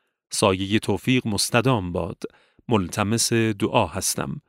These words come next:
به تاریخ لیله عزا، شهر رمضان هزار و سیصد و هفتاد و پنج. الاحقر محمد جواد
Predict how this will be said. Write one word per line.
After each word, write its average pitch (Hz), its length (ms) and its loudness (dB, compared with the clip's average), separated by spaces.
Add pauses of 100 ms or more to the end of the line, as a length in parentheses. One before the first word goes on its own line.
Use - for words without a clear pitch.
(440)
به 104 60 4
تاریخ 104 480 0
لیله 104 800 2
عزا، 123 400 4 (380)
شهر 117 360 2
رمضان 107 840 4 (340)
هزار 131 440 4
و 123 160 6
سیصد 101 480 0
و 104 100 2
هفتاد 98 440 -2
و 90 40 -2
پنج. 90 500 -4 (500)
الاحقر 131 840 2 (180)
محمد 95 520 0
جواد 110 480 2